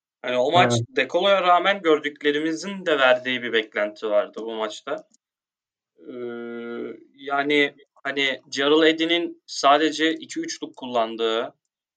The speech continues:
Speaker 1: ondan sonra Ali Muhammed'in bir üçlük kullandığı bir, hani hücum edemedik mi desem, etmedik mi desem, hani yüzdeler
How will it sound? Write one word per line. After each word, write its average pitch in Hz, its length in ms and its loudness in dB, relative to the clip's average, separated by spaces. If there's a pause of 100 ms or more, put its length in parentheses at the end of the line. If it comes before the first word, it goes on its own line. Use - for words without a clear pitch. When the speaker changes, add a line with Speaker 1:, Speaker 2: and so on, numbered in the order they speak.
(340)
Speaker 1:
ondan 113 320 -2
sonra 117 680 0 (120)
Ali 135 200 -2
Muhammed'in 143 800 0 (120)
bir 135 200 -4
üçlük 156 400 -6
kullandığı 117 720 -2
bir, 156 280 -6 (400)
hani 120 380 -4 (160)
hücum 165 520 -6 (160)
edemedik 170 640 -2
mi 175 120 -8
desem, 165 460 -2
etmedik 156 640 -8
mi 147 80 -14
desem, 151 460 -4 (380)
hani 127 240 -8
yüzdeler 131 600 0